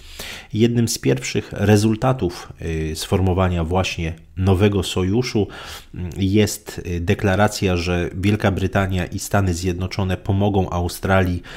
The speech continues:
zbudować okręty podwodne o napędzie atomowym. Dotychczas takimi jednostkami Canberra nie dysponowała. Dysponowała oczywiście okrętami podwodnymi, ale o napędzie konwencjonalnym. E, co istotne, mm,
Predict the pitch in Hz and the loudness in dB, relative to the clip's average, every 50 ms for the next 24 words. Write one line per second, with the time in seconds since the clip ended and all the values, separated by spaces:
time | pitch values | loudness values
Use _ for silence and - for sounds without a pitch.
0 | - - - - 87 90 85 90 85 82 95 90 98 98 90 95 90 - - - | -16 -16 -8 -2 -2 0 0 0 0 -2 0 2 2 2 2 2 0 -2 -4 -6
1 | - - - - - 107 107 107 - 101 - - 95 87 80 78 95 95 90 90 | -6 -6 -4 -2 0 0 0 2 0 -2 -2 0 0 0 0 2 2 0 2 0
2 | 92 90 82 - - - 107 110 - - - 101 98 95 - - 101 90 87 87 | -2 -4 -4 -6 -4 -4 -2 -2 -2 -2 -2 0 2 2 2 2 0 2 2 2
3 | 80 85 85 - - 92 - - 95 95 104 107 104 87 87 82 - - - - | 0 -2 -2 -2 -2 -4 0 2 2 4 4 4 4 2 0 -4 -8 -12 -18 -20
4 | - - - - - - - - 95 101 - 156 160 160 - - 120 - - 110 | -16 -12 -10 -10 -10 -10 -8 -2 -2 0 2 2 0 2 2 0 0 2 0 0
5 | - 120 117 117 113 113 117 113 107 - - - 104 104 104 104 104 101 - 90 | 2 2 2 4 4 2 2 2 -2 -4 -2 -2 0 0 2 2 0 -2 -2 -6
6 | 92 - 101 98 98 95 98 95 95 101 110 113 110 104 - - - 92 92 90 | -4 -2 0 0 2 2 2 2 4 4 4 2 2 0 -2 -2 -2 0 0 0
7 | 82 85 78 78 78 82 95 113 - - - - - - - - 92 101 - - | 2 2 2 2 2 0 -2 -2 -4 -10 -16 -18 -18 -14 -8 -4 -4 -4 -2 -2
8 | 101 92 92 95 104 104 98 90 90 - - 87 90 - - 98 87 - 92 87 | -2 0 2 4 4 4 4 2 2 0 -2 -4 -4 -2 -2 -2 0 0 -2 0
9 | 90 98 95 92 87 - 98 87 85 92 85 85 101 101 98 95 - - 92 95 | 0 2 0 0 0 0 -2 0 0 0 0 0 0 0 0 -2 -2 0 0 0
10 | 95 - - 98 95 90 - 101 98 95 87 90 - - - 101 87 98 92 87 | 0 0 0 0 0 0 0 0 0 0 0 0 -2 0 0 2 2 2 0 0
11 | - - 87 82 78 73 73 71 73 82 98 117 131 - - - - - - - | 0 0 0 0 0 -2 -2 -4 -4 -4 -6 -6 -8 -12 -16 -18 -18 -18 -20 -20
12 | - - 90 92 90 87 82 - - - - - 127 120 - - - 131 135 135 | -14 -6 -2 0 0 0 0 -2 0 -2 0 0 -2 -4 -4 0 0 0 0 0
13 | - 127 123 120 117 - - - 95 92 92 92 87 | 0 2 2 2 2 0 -2 -4 -4 -4 -4 -4 -6